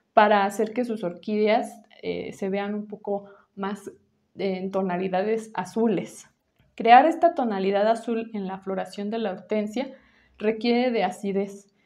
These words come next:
y precisamente el hierro que llega a aportar este tipo de caldito de clavos, lo que hace es favorecer a que las raíces puedan absorber mejor los nutrientes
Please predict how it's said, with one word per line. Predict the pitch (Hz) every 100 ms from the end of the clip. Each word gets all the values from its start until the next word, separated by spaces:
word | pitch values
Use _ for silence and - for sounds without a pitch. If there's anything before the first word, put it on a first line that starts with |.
| _
y | -
precisamente | 226 226 240 240 277 269 254 240 262 247 - 196
el | 190
hierro | 208 233 233 240
que | 240 202
llega | 202 202
a | 208 -
aportar | 196 190 190 190 202 202 202
este | 202 - 214
tipo | 214 202 208
de | 196
caldito | 190 190 190 190 208
de | 226
clavos, | 226 269 226 220 240 - _
lo | 220 233 233
que | 262
hace | 277 285 339 320 254
es | 262
favorecer | 294 285 254 240 240 254 254
a | - 208
que | 226
las | 233 240
raíces | 269 269 233 226 226
puedan | - 220 220 226
absorber | 202 - 185 196 202
mejor | 208 220 208
los | 208 214
nutrientes | 214 214 262 247 226 233 247